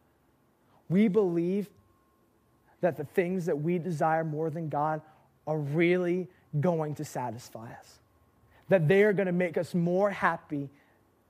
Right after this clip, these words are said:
than he ever could. And that's exactly what the people did here. They thought Baal was gonna come through for them. They thought he was gonna answer. Just like time after time, we look to other things in our life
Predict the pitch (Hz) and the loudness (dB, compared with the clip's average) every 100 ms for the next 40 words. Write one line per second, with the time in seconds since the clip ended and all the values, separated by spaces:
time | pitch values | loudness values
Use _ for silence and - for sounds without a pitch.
0 | _ - 165 143 185 151 135 139 135 156 | _ -4 -4 -2 0 0 -2 -6 -10 -10
1 | - - _ _ _ _ _ 170 185 - | -12 -18 _ _ _ _ _ -2 -2 0
2 | 165 143 185 185 190 180 165 - 160 139 | 0 2 2 2 0 0 -6 -4 -4 -6
3 | 135 123 139 127 - _ _ _ _ _ | -10 -10 -10 -12 -16 _ _ _ _ _
4 | 190 208 226 202 147 143 190 165 170 135 | 2 4 6 4 2 0 2 2 -2 -4
5 | 151 139 160 147 - 131 - 127 139 - | -6 -8 -8 -8 -8 -10 -10 -14 -16 -20
6 | _ _ _ 190 202 208 214 160 151 175 | _ _ _ 2 2 4 0 0 -4 -6
7 | 123 135 143 139 123 127 - 127 - _ | -6 -8 -10 -12 -12 -14 -14 -18 -20 _
8 | _ _ _ _ 190 175 175 165 175 165 | _ _ _ _ -4 0 0 2 0 0
9 | 160 165 139 175 151 143 170 170 165 180 | -2 -6 -6 -4 -4 -2 0 -2 -4 -2
10 | 156 156 - 151 143 151 135 139 135 131 | -2 -2 -4 -6 -6 -8 -8 -6 -6 -6